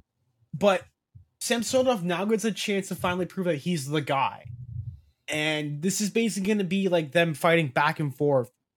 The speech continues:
through the entire season of who's gonna get the first start, who's gonna get this. Uh, sort of, kind of what they wanted to go with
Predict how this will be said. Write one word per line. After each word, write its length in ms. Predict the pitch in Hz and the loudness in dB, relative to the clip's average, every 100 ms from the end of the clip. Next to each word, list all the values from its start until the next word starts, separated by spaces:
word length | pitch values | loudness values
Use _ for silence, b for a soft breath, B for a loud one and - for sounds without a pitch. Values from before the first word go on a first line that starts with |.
| _ _ | _ _
through 140 | 147 | -2
the 80 | 143 | -2
entire 260 | 135 165 | 0 0
season 340 | 151 170 143 139 | 0 -2 -4 -4
of 80 | 135 | -2
who's 200 | 165 151 | -2 0
gonna 140 | 160 | -2
get 140 | 143 | -4
the 60 | 143 | -6
first 280 | - 139 - | -6 -6 -4
start, 280 | 143 127 120 | -2 0 0
who's 160 | 143 | -2
gonna 140 | 139 127 | -2 -2
get 200 | 123 - | -2 -2
this. 360 | 123 101 - _ _ _ _ _ _ _ _ | -6 -6 -14 _ _ _ _ _ _ _ _
Uh, 180 | 101 92 _ | -16 -16 _
sort 320 | - - 247 262 | -10 2 6 6
of, 280 | 233 - - | 4 -2 -8
kind 280 | 185 190 | -4 -2
of 180 | 220 202 | -2 -4
what 200 | 170 196 | -2 -2
they 80 | 196 | 0
wanted 360 | 170 151 165 160 | 0 0 -2 -2
to 80 | 165 | -2
go 200 | 151 151 | 0 2
with 320 | 156 143 | 2 -2